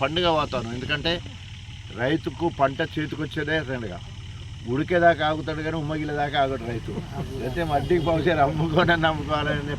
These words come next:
పరిస్థితి ఉంటుంది రైతులకు. So, ఆ రకంగా రైతుల గుణమెరిగి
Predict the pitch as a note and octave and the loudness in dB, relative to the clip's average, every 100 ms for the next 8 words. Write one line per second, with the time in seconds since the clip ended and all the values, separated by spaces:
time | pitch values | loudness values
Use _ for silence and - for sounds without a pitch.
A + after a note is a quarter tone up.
0 | D3 C#3 C3+ E3+ D#3+ D3 C#3+ B2+ B2 A#2+ | -2 -2 0 0 2 0 0 0 -2 -2
1 | - - - - - - - D3 D#3 D#3 | -4 -4 -4 -4 -4 -4 0 6 8 8
2 | D3 - G3 G3 F3 C#3 D3+ E3 - - | 6 0 2 4 6 6 2 -2 -4 -6
3 | - - A#2+ C#3 E3+ F3+ F3 C#3 G#2+ B2+ | -6 -6 0 2 2 2 2 0 -4 -2
4 | E3+ F3+ E3+ D#3+ | 2 2 2 2